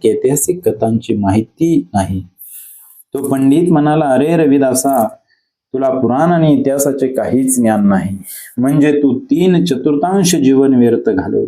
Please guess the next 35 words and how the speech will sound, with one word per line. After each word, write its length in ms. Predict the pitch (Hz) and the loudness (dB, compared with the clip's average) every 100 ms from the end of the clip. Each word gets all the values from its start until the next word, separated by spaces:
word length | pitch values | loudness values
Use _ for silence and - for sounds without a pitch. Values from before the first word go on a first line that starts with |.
| - _ _ _ _ _ 117 | -8 _ _ _ _ _ -6
रविदास 560 | 123 127 139 160 160 | -2 0 2 0 0
ते 60 | 139 | -2
ऐकून 400 | 127 123 143 135 | -2 0 2 2
निराश 580 | 107 117 139 143 - - 110 | 2 2 2 0 -4 -8 -6
झाला. 260 | 85 95 - _ _ - - - _ | -4 -4 -6 _ _ -20 -20 -20 _
नाव 320 | 120 131 156 147 | -2 0 0 0
चालवताना 640 | 120 123 143 143 143 127 | 0 0 0 0 2 2
एकदमच 540 | 113 107 135 147 139 - | 2 0 0 0 -2 -2
पाण्याचा 480 | 117 127 143 139 | 0 2 2 0
वेग 340 | 117 110 143 - | 0 2 0 -2
खूप 260 | 143 139 | -4 0
वाढला. 460 | 123 104 113 131 110 - _ - - _ | 0 2 2 2 0 -6 _ -20 -20 _
त्या 100 | 131 | -4
वेगाने 520 | 120 113 107 143 160 | 0 0 0 0 0
त्या 180 | 143 135 | 0 0
नावेस 500 | 120 113 131 160 - | 2 2 2 0 -2
एक 160 | 131 - | -4 -2
छिद्र 320 | 170 165 160 | 0 0 0
पडले 500 | - 123 120 113 101 - _ - - _ | 0 0 2 2 0 -4 _ -20 -20 _
व 40 | 127 | -6
त्यातून 440 | - - 135 113 | -4 -2 0 0
पाणी 300 | 104 104 131 | 0 2 2
आत 120 | 135 - | 2 0
शिरू 260 | - 104 | 0 0
लागले. 500 | 101 92 95 95 98 _ _ _ - | 2 2 2 0 -4 _ _ _ -6
रविदास 540 | 127 135 135 135 - | -2 0 0 -2 -2
त्या 100 | 123 | -4
पंडितांना 640 | 120 113 120 139 143 127 117 | -4 0 2 2 2 2 2
म्हणाला, 480 | 101 117 143 131 | 2 2 0 0
"महाराज, 540 | 107 104 107 131 165 160 | 0 0 -2 -2 0 0
आपणास 500 | 123 - 143 160 - | -2 0 0 0 -2
पाण्यात 400 | - 120 135 156 | -2 0 0 0
पोहता 380 | - 117 110 143 | -2 -4 -2 -2
येते 240 | 143 139 | -2 -2
का?" 180 | 120 | -4